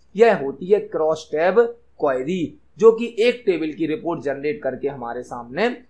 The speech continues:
शो करती है। तो क्रॉस टैब क्वेरी को हमने दो एग्जांपल से समझा, एक स्टूडेंट टेबल से और एक प्रोडक्ट टेबल से।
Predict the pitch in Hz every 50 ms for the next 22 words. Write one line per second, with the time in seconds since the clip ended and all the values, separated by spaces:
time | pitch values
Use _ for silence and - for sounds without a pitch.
0 | _ _ - - 233 208 - - 117 107 - - 127 123 143 139 127 - - -
1 | _ _ - 190 - - 202 214 247 - - - 240 254 254 254 - 208 180 180
2 | 165 175 170 - 165 151 147 139 143 151 190 233 240 233 - - _ _ _ 160
3 | 151 254 254 - - 175 160 139 127 160 151 147 143 143 143 143 - 147 - -
4 | 135 131 131 127 165 143 123 - - - 190 208 202 190 180 - - 185 185 185
5 | 190 208 208 196 202 202 208 208 202 214 214 190 - 240 247 269 262 - - _
6 | _ _ 196 220 220 - - - - 208 226 226 254 240 247 - _ _ 190 202
7 | 185 202 180 - - 147 127 131 131 113 123 127 123 120 - 180